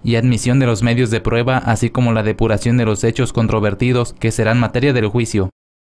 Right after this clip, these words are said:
El ponente Arturo Oregel Martínez mencionó que esa etapa se compone de dos fases, una escrita y otra oral.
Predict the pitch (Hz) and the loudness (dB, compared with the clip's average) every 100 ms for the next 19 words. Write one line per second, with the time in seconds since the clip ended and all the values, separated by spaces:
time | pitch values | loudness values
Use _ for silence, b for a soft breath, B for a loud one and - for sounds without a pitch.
0 | _ _ _ _ - 123 123 131 135 156 | _ _ _ _ -4 -2 0 2 2 2
1 | 170 165 120 120 139 147 147 120 113 98 | 2 2 0 0 0 2 2 0 0 -2
2 | 123 131 110 104 120 135 135 135 - 120 | 0 2 2 0 0 0 0 -2 -2 0
3 | 123 127 131 143 156 151 151 123 117 123 | 2 2 0 0 0 0 0 0 0 0
4 | 135 131 120 107 117 139 120 107 117 - | -2 -2 0 0 2 2 2 0 -2 -2
5 | 123 127 135 131 - 117 117 - 110 117 | -2 0 -2 -2 0 0 0 0 -2 0
6 | 123 120 110 110 - 107 117 156 120 | 0 0 0 -2 0 0 2 0 -2